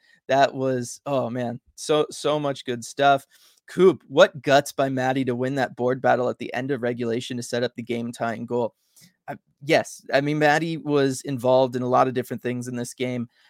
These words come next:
I think, you know, that early scrum, uh, that early, you know, uh, back and forth, uh, we'll say, he had with Seider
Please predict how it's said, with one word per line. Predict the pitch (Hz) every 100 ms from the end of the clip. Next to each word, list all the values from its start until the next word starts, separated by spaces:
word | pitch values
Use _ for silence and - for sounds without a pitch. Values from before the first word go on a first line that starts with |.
| _ -
I | 143
think, | 143 156 131
you | -
know, | 147 143
that | 139 -
early | 147 151 143
scrum, | - - 147 139 147 160 _ _ -
uh, | 127
that | 131 139
early, | 151 143 143 143 139 135 135 _ -
you | 135
know, | 127 117 120 _ -
uh, | 123 117 113
back | 117 135 139
and | 143 127
forth, | 139 147 151
uh, | 131 127 135
we'll | 131 143
say, | 139 156 151
he | 151 135
had | 113 131 135
with | 127
Seider | - 123 123 135